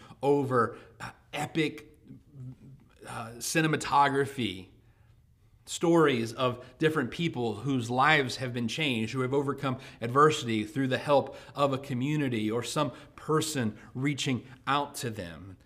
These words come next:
These companies are trying to connect with that. And, and one of the <laughs> ones that I thought was the most striking was a Jeep commercial.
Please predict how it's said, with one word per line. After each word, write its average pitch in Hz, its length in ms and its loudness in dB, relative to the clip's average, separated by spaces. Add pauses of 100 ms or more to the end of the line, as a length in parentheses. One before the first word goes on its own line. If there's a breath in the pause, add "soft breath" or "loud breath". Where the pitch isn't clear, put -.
(120 soft breath)
These 135 180 0
companies 156 400 0
are 120 60 -4
trying 147 320 -2
to 117 140 -2 (120)
connect 127 460 -4
with 113 120 -4
that. 101 180 -2
And, 101 80 -8 (240 loud breath)
and 151 120 2
one 190 160 10
of 214 100 8
the 151 220 4 (140)
<laughs> - 140 -10
ones 185 200 0
that 160 120 0
I - 20 -6
thought - 220 -4
was 127 140 -6
the 131 100 -4
most 135 400 -2 (260 loud breath)
striking 127 960 -4 (480 soft breath)
was 123 160 -6
a 113 60 -6
Jeep 151 280 -8
commercial. - 540 -12